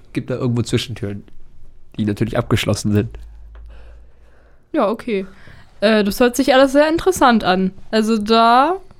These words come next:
Speaker 2: äh, habe ich mich jetzt echt nicht so informiert, aber jetzt bin ich informiert auf jeden Fall. Ja.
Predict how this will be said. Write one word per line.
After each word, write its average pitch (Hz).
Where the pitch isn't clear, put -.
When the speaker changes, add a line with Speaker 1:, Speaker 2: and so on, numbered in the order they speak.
Speaker 2:
äh, 233
habe 254
ich 254
mich 247
jetzt 254
echt 240
nicht 240
so 233
informiert, 226
aber 190
jetzt -
bin 240
ich 240
informiert 208
auf 185
jeden 175
Fall. -
Ja. 240